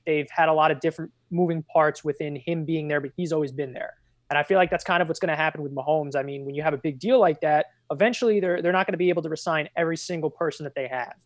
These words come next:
So there are gonna be a lot of moving parts, whether that be draft picks or they pick up some guys that haven't proven themselves and, uh, you know, they give Mahomes some of those guys. But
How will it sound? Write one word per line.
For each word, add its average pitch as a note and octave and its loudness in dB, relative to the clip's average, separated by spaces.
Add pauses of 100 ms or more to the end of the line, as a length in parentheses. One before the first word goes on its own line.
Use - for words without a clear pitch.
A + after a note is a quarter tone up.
(280)
So F3 4
there E3+ 4
are F#3+ 8
gonna G#3 4
be G3 2
a F#3+ 4
lot F3 4
of D#3+ 0
moving D#3+ -2
parts, C#3+ -2
whether C#3 -4
that C3 -4
be C3+ -10
draft E3 2
picks D#3+ 0
or D3+ 0
they C#3 0
pick E3 -4
up D3+ 0
some D3 -8
guys C#3+ 2
that D3+ -2 (260)
haven't D3 2
proven F3+ 2
themselves D3+ -2 (340)
and, D3 2
uh, C#3 6
you C#3 2
know, C#3 -2
they C#3 -2
give C#3+ -2
Mahomes C#3+ -4
some D#3 -4
of C#3+ -4
those E3 4
guys. C#3+ 2
But D3 -2